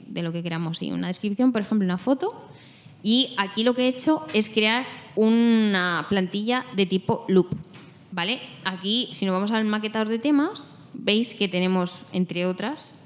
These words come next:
eh, la penúltima es elemento de bucle, ¿vale? Esto, para que, pues, quien no, quien no sepa mucho también, es, es otro experimento que, eh, ti-, puedes activar en Elementor, ¿vale?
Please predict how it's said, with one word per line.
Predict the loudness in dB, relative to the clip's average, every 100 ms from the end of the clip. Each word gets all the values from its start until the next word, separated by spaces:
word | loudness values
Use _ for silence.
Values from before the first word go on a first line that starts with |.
| -8
eh, | -4 -2 -2 -2 -4
la | -6 -4
penúltima | -2 0 0 -2
es | 0 -2 -2
elemento | -2 2 2 2 2
de | 0
bucle, | -2 -6 -8 -14 -16 -20 -20 -20 -20 -4
¿vale? | -2 -2 -6 -16 -20 -8 -4
Esto, | -2 0 -2 -6 -16 -2
para | 0 2 0 -2 -4
que, | -2 0 0 0 -2 -4 -8 -16 -16 -6
pues, | -4 -4 -6
quien | -2 0
no, | 2 2 2 2 2 0 -2 -6
quien | -2 0
no | 0
sepa | -2 0
mucho | 0 0 -2 -2
también, | 0 2 2 2 -2 -16 -20 -4
es, | -2 -2 -4 0
es | 2 2 0 2
otro | 2 2
experimento | 2 0 2 4 4 2
que, | 0 0 -2 -2
eh, | -6 -4 -2 -2 -2 -2
ti-, | -4 2
puedes | 2 4
activar | 2 2 2
en | 4 4
Elementor, | 6 6 8 4 4
¿vale? | 0 0 -4